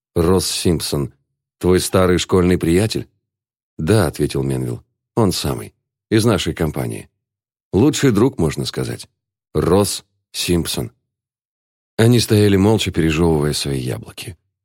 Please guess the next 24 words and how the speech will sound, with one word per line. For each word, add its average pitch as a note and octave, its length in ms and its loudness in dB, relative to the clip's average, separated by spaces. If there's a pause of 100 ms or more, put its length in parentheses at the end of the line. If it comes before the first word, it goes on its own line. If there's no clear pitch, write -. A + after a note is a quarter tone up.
(680)
«Должно D#2+ 380 2
быть, G#2+ 160 0
он F2+ 140 2
был F#2 280 2 (180)
незаурядный F#2 600 2
человек», E2+ 560 -2 (200)
предположил D2 520 -2
Смит. B1 360 -8 (500)
«Ты E2+ 120 0
проехал E2+ 460 0
такое D#2+ 340 0
расстояние, D2 720 0 (160)
но G#2 140 2
не G#2 100 4
взял F2+ 260 2
цветов». F#2+ 460 -4 (600)
«Нет, D#2 340 -2 (500)
только G#2 260 2
яблоки. C#2 560 -2 (480)
Увидишь». C3+ 520 0 (1120)
Смит G#2+ 320 0
посмотрел E2 460 0
на D#2 120 0
имя. C2 360 -6